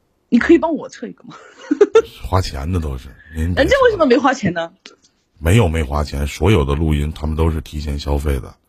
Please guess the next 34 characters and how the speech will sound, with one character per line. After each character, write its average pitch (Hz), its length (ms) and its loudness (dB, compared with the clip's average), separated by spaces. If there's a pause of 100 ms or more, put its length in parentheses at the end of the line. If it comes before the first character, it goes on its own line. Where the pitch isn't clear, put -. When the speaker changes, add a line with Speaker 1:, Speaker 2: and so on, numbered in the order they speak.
(380)
Speaker 1:
是 - 140 -12
吗？ 170 140 -6
Speaker 2:
直 110 100 2
播 120 140 6
间 117 180 4
是 98 120 4
三 98 280 2
百， 60 220 -2
微 87 160 0
信 87 180 0
是 78 60 -2
五 64 200 -8
百， - 160 -16 (600)
都 107 160 2
是 98 80 0
明 69 180 -2
码 76 140 0
标 73 220 -8
价 90 160 0
的。 85 160 -10 (540)
Speaker 1:
哦， 151 280 -8 (800)
这 - 100 -4
样。 143 180 -4
Speaker 2:
嗯， 58 280 -14 (180)
哪 71 160 0
有 101 100 4
那 71 80 2
么 69 120 4
多 71 100 6
便 69 320 -6
宜 71 60 -8
事 67 100 -12
儿 65 60 -14
啊？ 64 80 -18